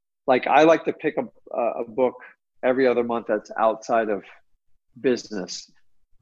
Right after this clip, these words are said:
and fitness for that part, and just do expanding. Now, um, I am reading some books on meditation, but I'm struggling with it to be, uh, fully just, it's hard.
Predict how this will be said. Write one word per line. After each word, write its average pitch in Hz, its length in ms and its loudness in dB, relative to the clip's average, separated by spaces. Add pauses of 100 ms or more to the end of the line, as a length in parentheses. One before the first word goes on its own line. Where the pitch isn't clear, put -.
(100)
and 180 180 0
fitness 110 440 0
for 131 140 -4
that 107 200 2
part, 104 340 -2 (360)
and 127 100 2
just 127 280 0
do 123 100 2
expanding. 107 500 0
Now, 120 240 4
um, 117 420 2 (1040)
I 139 120 6
am 180 220 4
reading 165 300 2
some 156 160 -6
books 143 300 -2
on 123 420 -4
meditation, 127 640 2
but 120 80 4
I'm 110 120 2
struggling 113 680 0
with 90 160 -2
it 92 160 -2
to 95 40 -6
be, 98 360 0
uh, 92 220 4
fully 104 380 4
just, 101 220 -2
it's 127 240 4
hard. 117 720 4